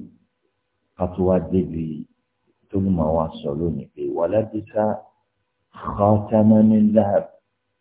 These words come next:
Ànábì lo òka, ṣùgbọ́n òka góòdì ló kọ́kọ́ lò. Lẹ́yìn náà,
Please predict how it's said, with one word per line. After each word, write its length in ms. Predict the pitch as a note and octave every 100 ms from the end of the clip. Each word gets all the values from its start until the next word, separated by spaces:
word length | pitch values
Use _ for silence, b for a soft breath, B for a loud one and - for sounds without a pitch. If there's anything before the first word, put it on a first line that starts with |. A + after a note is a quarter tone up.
| _ _ _
Ànábì 320 | D#2 F#2 F#2+ D#2+
lo 200 | E2 D#2
òka, 260 | - - D#2 - _
ṣùgbọ́n 580 | - - D2+ C#2+ F#3+ G3 G3 - _ _ _ _ _ _ _ _ _ _ _ _ _ _ _ _ _
òka 300 | G2 F#2+ A#2 A2+
góòdì 400 | - B2+ B2+ -
ló 100 | F#2
kọ́kọ́ 340 | G2+ G#2 A2+ G#2+
lò. 220 | A2 G#2 - _ _ _ _ _ _ _ _ E2
Lẹ́yìn 340 | F#2 G2 E2+
náà, 200 | F2+ E2